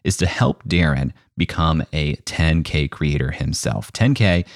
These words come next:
is a milestone he sets to say, "I wanna have ten thousand email subscribers and ten thousand dollars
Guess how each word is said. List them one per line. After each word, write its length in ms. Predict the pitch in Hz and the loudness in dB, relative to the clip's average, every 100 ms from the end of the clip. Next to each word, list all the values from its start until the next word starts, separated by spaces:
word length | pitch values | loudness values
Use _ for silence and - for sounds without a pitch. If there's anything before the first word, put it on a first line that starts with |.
| - | -14
is 240 | - 82 78 | -2 0 2
a 80 | 80 | 4
milestone 480 | 87 110 104 101 | 4 4 4 2
he 100 | 92 | 2
sets 320 | 87 - 73 - | 0 0 -2 -2
to 100 | 78 | -6
say, 220 | - 71 | -2 -2
"I 100 | 71 | 0
wanna 140 | 76 | 0
have 180 | 73 69 | 0 -4
ten 260 | - 127 135 | 0 0 2
thousand 360 | 110 104 - | 4 4 2
email 240 | 98 95 92 | 2 2 2
subscribers 560 | 82 - 82 82 80 - - - | -2 0 2 2 0 -4 -20 -6
and 160 | 80 | -4
ten 300 | - - 98 | -2 2 4
thousand 300 | 85 80 78 | 4 2 2
dollars 400 | 73 71 71 69 | 2 0 0 -2